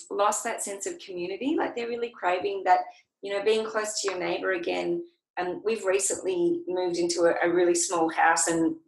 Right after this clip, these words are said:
the wall touches the neighbours either side. So literally, when you walk out the door, you've got a neighbour five metres away, and you, s-, you know, talk to each other as you go off,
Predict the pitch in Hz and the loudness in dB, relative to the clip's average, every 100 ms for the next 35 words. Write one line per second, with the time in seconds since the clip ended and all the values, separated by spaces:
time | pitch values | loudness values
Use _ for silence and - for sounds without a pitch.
0 | - 175 185 208 196 - - - 170 165 | 2 6 8 8 8 6 2 4 2 2
1 | - - - 180 175 170 170 165 160 - | 0 -2 2 4 6 6 6 6 6 8
2 | 175 160 - 180 196 - 175 170 175 175 | 8 8 8 6 6 6 2 4 4 6
3 | 214 202 165 - 202 190 139 - - - | 6 6 2 2 4 6 6 4 -2 -14
4 | - _ 185 180 190 185 180 185 185 175 | -20 _ -2 2 8 8 8 6 6 6
5 | 170 170 - - - 196 170 175 170 180 | 6 4 0 -2 6 8 8 6 6 6
6 | 175 185 196 226 - - - 185 185 180 | 4 6 6 6 4 2 0 2 2 0
7 | 175 - - - 196 180 175 196 185 196 | -2 -2 -2 0 2 4 6 6 6 4
8 | 170 180 175 170 170 170 - 175 165 165 | 8 8 10 8 8 4 6 8 10 8